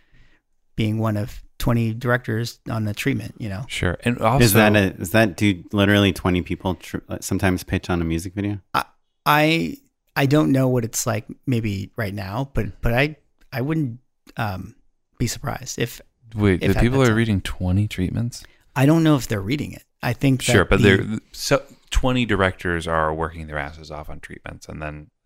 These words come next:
Speaker 2: getting whittled down to a winner.
Speaker 1: Probably, yeah. I think that there's
Speaker 2: That is brutal.
Speaker 1: I think that there were,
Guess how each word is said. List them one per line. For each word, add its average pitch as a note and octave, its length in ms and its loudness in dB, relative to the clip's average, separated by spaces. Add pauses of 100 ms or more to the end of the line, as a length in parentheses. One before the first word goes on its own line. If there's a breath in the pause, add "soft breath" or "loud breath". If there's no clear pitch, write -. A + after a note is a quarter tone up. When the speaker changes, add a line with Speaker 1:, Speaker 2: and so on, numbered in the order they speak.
(260)
Speaker 2:
getting D2+ 300 0
whittled C#2+ 300 -6
down - 280 -6
to - 140 -8
a D2+ 60 -2
winner. - 40 -2
Speaker 1:
Probably, - 520 -2
yeah. C#3+ 200 -12
I C3+ 120 -2
think C#3 220 2
that B2+ 140 -2
there's A#2 220 0
Speaker 2:
That D3 100 4
is F#2 120 -2
brutal. - 440 -8
Speaker 1:
I A#2 100 -2
think C#3+ 200 0
that B2 160 0
there A2+ 180 0
were, G#2 520 -4